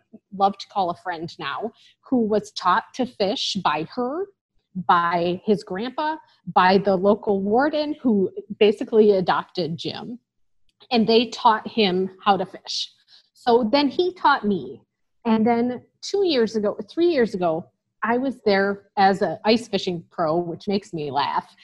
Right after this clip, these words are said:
Um, and you, you get hooked up with a kid every time.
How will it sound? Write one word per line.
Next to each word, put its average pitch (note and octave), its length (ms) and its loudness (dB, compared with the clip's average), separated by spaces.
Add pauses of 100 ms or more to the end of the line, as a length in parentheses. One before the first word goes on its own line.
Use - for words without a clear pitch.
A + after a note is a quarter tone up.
(340)
Um, G#3+ 380 2
and G3+ 280 0
you, G#3+ 440 0 (160)
you G3+ 200 0
get G3+ 180 -2
hooked F4 320 -2
up B3+ 140 0
with B3 140 0
a A3 60 0
kid - 360 -8 (640)
every A#3+ 300 -2
time. - 460 -12